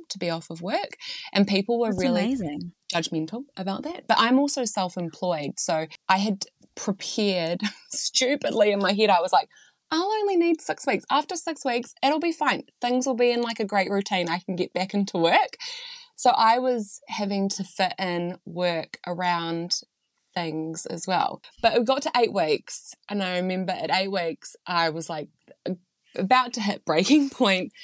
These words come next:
Speaker 1: because it was just so
Speaker 2: Yeah.
Speaker 1: much. So I sent a message to my sister, I text my sister, and I was like, "I need, I need some help. I need some help. Like, you need to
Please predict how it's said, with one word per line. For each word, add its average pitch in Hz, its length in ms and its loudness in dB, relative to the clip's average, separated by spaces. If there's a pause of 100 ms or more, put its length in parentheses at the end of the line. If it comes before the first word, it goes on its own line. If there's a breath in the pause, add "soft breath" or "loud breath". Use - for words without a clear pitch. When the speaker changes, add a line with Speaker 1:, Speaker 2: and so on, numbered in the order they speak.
(320 loud breath)
Speaker 1:
because 214 220 0
it 208 80 0
was 208 120 0
just 202 220 2
so 196 100 2
Speaker 2:
Yeah. 202 180 2
Speaker 1:
much. 196 120 -2
So 220 140 -2
I 214 380 0
sent 269 280 0
a 311 60 0
message 277 320 -2
to 220 100 -6
my 185 80 -2
sister, 165 440 -8
I - 260 -6
text - 260 -6
my 214 140 -4
sister, 180 420 -8
and 170 100 -4
I 160 120 -6
was 165 120 -10
like, 160 320 -8 (1080 soft breath)
"I 190 240 0
need, 208 580 0
I 196 100 -8
need 185 260 -6
some 170 140 -8
help. 151 340 -8 (320 soft breath)
I 190 60 -8
need 190 260 0
some 180 140 -6
help. 156 320 -12 (180)
Like, 160 280 -6 (500 loud breath)
you 196 220 4
need 220 320 2
to 165 520 -2